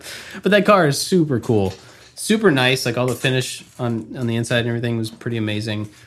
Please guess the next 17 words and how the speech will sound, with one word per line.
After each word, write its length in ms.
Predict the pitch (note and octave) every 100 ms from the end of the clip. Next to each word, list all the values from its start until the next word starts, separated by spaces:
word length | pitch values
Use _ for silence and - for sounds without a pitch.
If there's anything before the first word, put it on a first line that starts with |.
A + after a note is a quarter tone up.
| _ -
The 80 | B2
sensors 600 | - C3+ C3 C#3 C3 A#2
and 80 |
the 60 | G#2+
way 200 | G#2+ A2+
that 140 | A2+
it 120 | A2 A2
could 140 | G2+
kinda 180 | - G#2+
keep 240 | G#2 A2+ -
track 320 | A2+ A2 G#2+
of 100 | A2
stuff 380 | - G#2 G#2 -
was 360 | G2 F#2+ - - _ _ _ _ -
unbelievable, 720 | F3 G#3 C3+ A2+ G#2 F2+ F2 -
honestly. 460 | B2 G#2+ - G2+ F#2 - - - - -
And 480 | C#3 C3 B2+ B2 A#2